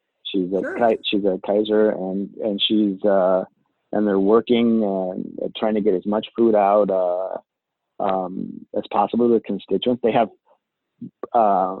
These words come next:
Speaker 1: my understanding is Kaiser has farmers markets incorporated in each one of their, uh, their medical facilities.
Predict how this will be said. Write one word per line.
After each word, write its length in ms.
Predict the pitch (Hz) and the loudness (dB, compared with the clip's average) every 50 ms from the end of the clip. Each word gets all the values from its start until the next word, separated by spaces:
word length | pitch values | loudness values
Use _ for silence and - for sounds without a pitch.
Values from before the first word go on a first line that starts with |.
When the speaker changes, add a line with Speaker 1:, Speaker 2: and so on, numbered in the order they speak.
| - 67 | -10 -6
Speaker 1:
my 280 | - 110 110 110 117 120 | -2 0 0 2 2 4
understanding 500 | 135 139 131 - - 110 113 120 123 117 | 4 2 2 2 0 2 2 4 4 2
is 120 | 107 98 - - | 2 0 -2 -2
Kaiser 360 | - 113 120 127 127 143 139 | 0 2 2 4 4 4 2
has 220 | 123 123 123 107 98 - - - _ - | 2 2 0 0 0 -2 -6 -10 _ 0
farmers 480 | 143 156 170 170 160 139 117 110 98 101 | 2 2 4 4 4 2 2 2 0 -2
markets 540 | 101 98 90 90 - - 87 87 87 - _ _ _ _ _ _ _ _ _ _ _ _ _ _ _ _ _ _ _ _ _ _ _ _ _ _ _ _ - | -4 -4 -4 -6 -6 -6 -6 -6 -6 -8 _ _ _ _ _ _ _ _ _ _ _ _ _ _ _ _ _ _ _ _ _ _ _ _ _ _ _ _ -2
incorporated 840 | 131 120 104 - - 151 156 156 - 139 139 131 123 120 117 110 104 | -2 -2 -2 -2 0 2 2 2 4 4 6 6 6 6 4 4 2
in 120 | 110 110 - _ | 0 -4 -4 _
each 260 | - 131 143 143 - - | 2 2 2 2 0 -2
one 240 | 127 127 127 123 | 0 0 2 2
of 120 | 123 113 104 | 0 0 0
their, 320 | 107 104 104 98 101 - - | 0 0 0 0 -2 -2 -2
uh, 300 | 104 101 101 95 90 87 | 0 0 0 -2 -2 -4
their 240 | 98 107 101 101 92 | -4 -2 -2 -2 -2
medical 560 | 92 104 117 131 151 165 156 - 117 104 95 - | 0 0 2 4 4 2 2 2 0 -2 -2 -4
facilities. 580 | 95 92 - - 101 101 101 - - - - | -18 -14 -6 -6 -6 -6 -6 -14 -16 -20 -20